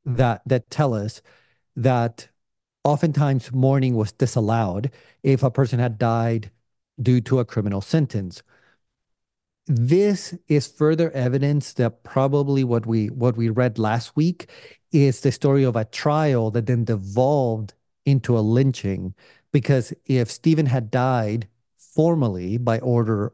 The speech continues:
of this, this trial, of this tribunal, then probably mourning would not have been allowed. But okay,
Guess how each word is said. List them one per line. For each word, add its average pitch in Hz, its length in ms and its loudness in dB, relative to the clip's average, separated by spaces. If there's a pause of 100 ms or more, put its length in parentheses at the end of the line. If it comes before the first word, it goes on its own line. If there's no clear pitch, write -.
of 113 180 0
this, 107 300 -4 (100)
this 117 220 -4
trial, 107 640 -2
of 120 120 -6
this 123 120 0
tribunal, 117 680 0 (420)
then 120 460 0
probably 160 560 0
mourning 113 340 0
would 104 160 -4
not 104 180 -2
have 104 140 -4
been 107 100 -4
allowed. 90 320 -6 (460)
But 131 120 2
okay, - 160 -2